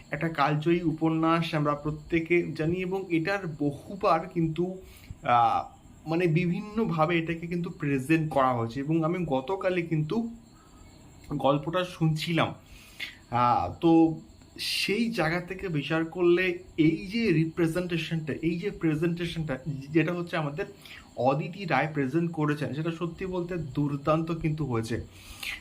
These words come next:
তো ললিতার ক্যারেক্টারে, আহ, just ফাটাফাটি এবং তাকে দেখতে এতটা মিষ্টি লাগছে, কি বলবো, দুর্দান্ত কিন্তু হয়েছে।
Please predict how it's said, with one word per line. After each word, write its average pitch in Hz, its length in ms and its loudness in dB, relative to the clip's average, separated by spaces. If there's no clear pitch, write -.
তো 151 160 4
ললিতার 160 540 6
ক্যারেক্টারে, 175 680 2
আহ, 104 720 0
just 208 200 0
ফাটাফাটি 131 800 -2
এবং 151 240 0
তাকে 160 400 -2
দেখতে 156 680 0
এতটা 175 480 -2
মিষ্টি 143 540 -4
লাগছে, 117 480 -4
কি 180 80 -6
বলবো, 135 360 4
দুর্দান্ত 156 720 0
কিন্তু 170 340 0
হয়েছে। 113 440 -2